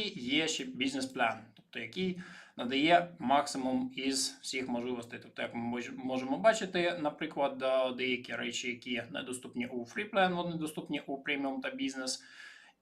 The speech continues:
І, відповідно, деякі речі з, як от style guide, snippets, е, brand tones і так далі, вони, а, є доступні лише для бізнес-підписки.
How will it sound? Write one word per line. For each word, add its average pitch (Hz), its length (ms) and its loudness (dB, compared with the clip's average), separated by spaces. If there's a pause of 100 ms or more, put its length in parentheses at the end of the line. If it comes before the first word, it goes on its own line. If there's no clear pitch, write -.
(120)
І, 214 280 -2
відповідно, 151 540 0
деякі 131 460 2
речі 123 440 0
з, 120 500 0 (1400)
як 127 360 -2
от 123 500 -4
style 117 400 4
guide, 117 380 6
snippets, 120 680 -4
е, 113 120 2
brand 117 380 -4
tones 185 480 0
і 147 160 0
так 127 200 0
далі, 131 300 8
вони, 160 500 0 (360)
а, 127 420 6
є 147 360 4
доступні 123 400 -6
лише 123 300 4
для 127 520 8
бізнес-підписки. 123 960 -4